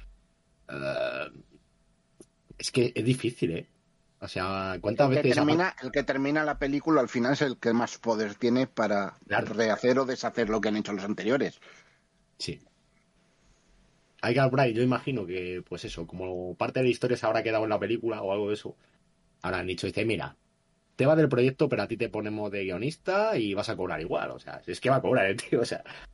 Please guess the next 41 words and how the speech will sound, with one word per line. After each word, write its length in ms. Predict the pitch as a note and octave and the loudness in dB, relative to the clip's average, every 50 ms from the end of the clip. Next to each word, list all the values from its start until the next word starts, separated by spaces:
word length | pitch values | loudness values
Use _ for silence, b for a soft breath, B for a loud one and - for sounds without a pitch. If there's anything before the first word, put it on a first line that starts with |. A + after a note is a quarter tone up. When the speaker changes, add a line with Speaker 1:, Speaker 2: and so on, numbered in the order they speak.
| _ _ _ - | _ _ _ -4
Speaker 1:
muchas 220 | - B2 C3 E3 E3+ | 0 2 4 4 4
veces 120 | E3 F#3+ F3+ | 4 4 2
lo 60 | E3+ | 4
miramos 260 | D3 C#3 D3+ G3 F#3+ | 4 4 2 0 0
como 240 | - D#3+ D3+ C3 A2 | -2 -2 -2 -2 -2
con 160 | A2+ G#2+ G2 | -4 -6 -8
drama, 240 | G#2 A#2+ - C3 A2 | -6 -6 -6 -6 -6
"Buah, 300 | - D3+ F#3+ G3 F3 D#3 | -8 -8 -8 -6 -6 -8
es 80 | C#3 | -8
que 100 | - - | -8 -8
no 80 | C#3+ C#3 | -8 -8
sé 120 | C3+ - | -6 -6
qué", 120 | G2 C3 - _ | -6 -6 -8 _
pero, 360 | - E2 D#2 D#2 D#2 D2+ C#2+ b b b b b b - - - - | -12 -12 -10 -10 -12 -14 -16 b b b b b b -20 -20 -20 -20
eh, 200 | - D#2 D#2 D#2+ D#2+ | -18 -16 -12 -10 -8
vas 160 | F#2+ G2+ - | -6 0 0
a 80 | D#3 C3 | 0 0
cobrar, 320 | - D#2 F#2 - - - D2+ | 0 -6 -6 -4 -4 -4 -6
o 60 | D#2 | -8
sea, 240 | - - D2 E2 E2 | -10 -10 -10 -10 -10
te 80 | - - | -12 -10
están 180 | - - A2+ B2 | -4 -2 -2 0
pagando, 460 | - G2 G#2+ D#3 G3 F3 G#2 D#2+ D#2+ | 2 2 2 2 2 2 0 -2 -4
¿sabes? 200 | - C3+ - - _ _ _ _ _ | -4 -4 -4 -6 _ _ _ _ _
Por 100 | - F#2+ F#2+ | -8 -6 -6
el 40 | F2 | -4
trabajo, 480 | F2 E2+ A#2+ - - - F2+ E2 D#2+ E2 | -4 -2 -2 -2 -2 -4 -6 -6 -8 -10
salga 300 | - - C#3 C3+ A#2+ G#2 | -4 -2 -2 0 0 -2
o 80 | G2+ G#2+ | -2 0
no, 360 | C#3 F#3 G#3 G#3 G3+ G3 F3 | 0 2 2 4 4 4 2
que 80 | C#3+ | 2
no 80 | A#2+ A#2+ | 0 -2
sea 100 | - C#3 | -2 -2
lo 100 | A#2 G#2+ G2+ | -2 -2 0
tuyo 220 | - C#3+ C3 A2+ | 0 0 0 0
o 20 | G#2+ | -2
no. 220 | C3 E3 A3 - _ - - - - - _ b b b b b b b b b b b _ - | -2 -6 -6 -8 _ -16 -16 -16 -16 -18 _ b b b b b b b b b b b _ -20
Speaker 2:
La 100 | - - | -18 -16
de 120 | A2 A2 F#2+ | -14 -12 -6
Cuatro 320 | - A2+ A2 G#2+ - A#2+ | -2 -2 -2 0 0 -2
Fantásticos 800 | - A#2 A#2 A2+ G2+ A#2 A2 - - A#2+ G2+ - A2+ - - - | 0 0 0 0 0 -2 -4 -2 -4 -4 -2 -2 -2 -2 -4 -10